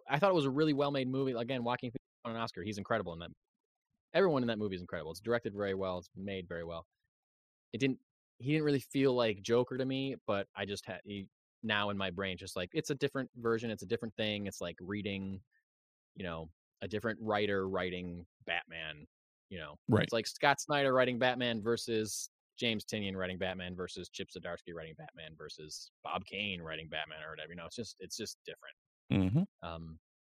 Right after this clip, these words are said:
Speaker 1: it's just a different thing, different universe, so blah, blah, blah, whatever. So I'm gonna go into it with that, and, you know, I like the first one enough,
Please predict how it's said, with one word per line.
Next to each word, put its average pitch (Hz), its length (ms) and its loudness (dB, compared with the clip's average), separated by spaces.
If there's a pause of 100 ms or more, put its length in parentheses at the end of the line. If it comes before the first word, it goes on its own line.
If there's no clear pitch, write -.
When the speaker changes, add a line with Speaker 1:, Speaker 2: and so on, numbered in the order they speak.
(260)
Speaker 1:
it's 143 80 -2
just 143 80 -4
a 139 40 -6
different 151 220 0
thing, 156 220 2
different 127 240 -2
universe, 131 400 2
so 104 560 2
blah, 101 120 2
blah, 98 80 0
blah, 90 280 -2
whatever. 82 380 -6
So 78 300 -10 (220)
I'm 98 80 -10
gonna 85 120 -8
go 101 260 0
into 104 180 -4
it 92 80 -2
with 92 100 -8
that, 131 240 2
and, 107 200 -4 (300)
you 143 80 -6
know, 101 160 -6
I 139 60 -2
like 180 160 0
the 143 80 -6
first 123 180 -2
one 98 120 -4
enough, 87 260 -6